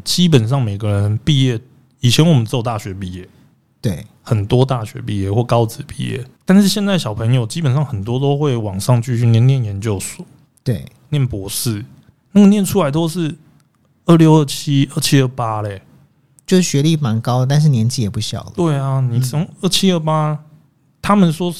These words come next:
Speaker 1: 最好生子的阶段好像是二十五到三十吧，还是三十出？哎，
Speaker 2: 差不多，
Speaker 1: 好像二十
Speaker 2: 对，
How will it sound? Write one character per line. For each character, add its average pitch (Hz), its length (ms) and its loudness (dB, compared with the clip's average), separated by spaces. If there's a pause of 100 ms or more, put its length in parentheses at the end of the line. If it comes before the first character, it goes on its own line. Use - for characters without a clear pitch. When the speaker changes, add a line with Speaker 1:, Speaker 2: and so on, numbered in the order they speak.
(140)
Speaker 1:
最 175 160 4
好 120 160 -2
生 143 280 -4
子 123 220 -6
的 92 440 -8
阶 139 220 0
段 139 160 -4
好 101 160 -4
像 127 160 2
是 131 240 -6
二 139 60 -4
十 127 180 -6
五 98 100 -8
到 104 440 0 (400)
三 131 300 0
十 - 240 -6
吧， 85 140 -6
还 87 80 -4
是 98 80 -4
三 117 100 0
十 107 120 0
出？ 95 340 -6 (180)
哎， - 80 4
Speaker 2:
差 196 80 4
不 202 100 2
多， 180 160 4
Speaker 1:
好 180 120 6
像 175 100 6
二 190 40 8
十 175 40 8
Speaker 2:
对， - 20 4